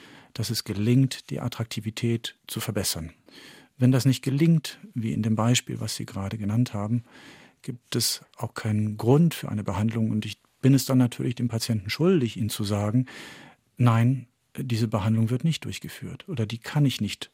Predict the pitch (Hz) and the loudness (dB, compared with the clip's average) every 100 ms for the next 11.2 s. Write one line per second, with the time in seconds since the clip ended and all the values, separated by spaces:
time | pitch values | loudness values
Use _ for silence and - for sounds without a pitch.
0 | _ 107 92 - - - - - - 123 | _ -4 -4 -6 -6 -6 -6 -4 0 0
1 | 127 - 123 117 123 120 120 120 117 - | 0 0 0 0 -4 -2 -2 -2 -4 -8
2 | - - - - - - - 113 110 113 | -12 -18 -18 -16 -16 -20 -4 2 2 2
3 | 127 123 - 120 117 123 113 110 120 123 | 2 2 2 0 0 2 0 2 0 -2
4 | 117 101 90 90 95 - - 101 101 98 | -4 -4 -4 -8 -10 -14 -12 -12 -10 -10
5 | - 107 107 - 104 113 90 _ _ _ | -6 -4 -4 -4 -6 -6 -8 _ _ _
6 | - 110 110 - 95 107 123 113 - 123 | -6 0 0 0 -2 -2 -4 -6 -6 -4
7 | 120 _ - - - - _ - 113 113 | -4 _ -20 -20 -20 -20 _ -12 -4 -2
8 | 120 117 117 117 113 - 120 131 - - | 0 -2 -2 -4 -4 -2 -2 -2 -6 -6
9 | 110 110 104 110 110 113 120 123 - 101 | -4 -2 -2 -2 0 0 0 -4 -2 -6
10 | 117 110 98 104 127 110 117 120 - 90 | -4 -6 -6 -6 -6 -6 -6 -8 -6 -8
11 | 101 104 | -8 -14